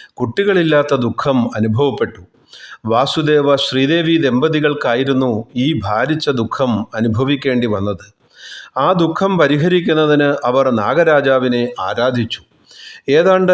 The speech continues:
ഈ സമയത്താണ് അപ്രതീക്ഷിതമായി ക്ഷേത്രത്തിൽ തീപിടുത്തമുണ്ടായത്. അഗ്നിജ്വാലകളിൽപ്പെട്ട് നാഗങ്ങൾ ദുരിതപ്പെട്ടു. രക്ഷപ്പെടുത്തുന്നതിന് അവർക്ക് കിട്ടു-, അവർക്ക് കിട്ടിയ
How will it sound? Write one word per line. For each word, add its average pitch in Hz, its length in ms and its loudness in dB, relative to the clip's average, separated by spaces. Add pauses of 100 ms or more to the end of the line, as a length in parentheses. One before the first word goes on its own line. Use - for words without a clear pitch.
(120)
ഈ 147 140 2
സമയത്താണ് 165 760 0 (300)
അപ്രതീക്ഷിതമായി 147 960 0
ക്ഷേത്രത്തിൽ 139 640 0 (200)
തീപിടുത്തമുണ്ടായത്. 127 1000 -2 (480)
അഗ്നിജ്വാലകളിൽപ്പെട്ട് 135 1300 0 (220)
നാഗങ്ങൾ 135 540 2 (160)
ദുരിതപ്പെട്ടു. 123 640 -2 (960)
രക്ഷപ്പെടുത്തുന്നതിന് 170 1040 2 (160)
അവർക്ക് 147 320 0
കിട്ടു-, 165 360 -2 (800)
അവർക്ക് 156 400 0
കിട്ടിയ 160 420 -2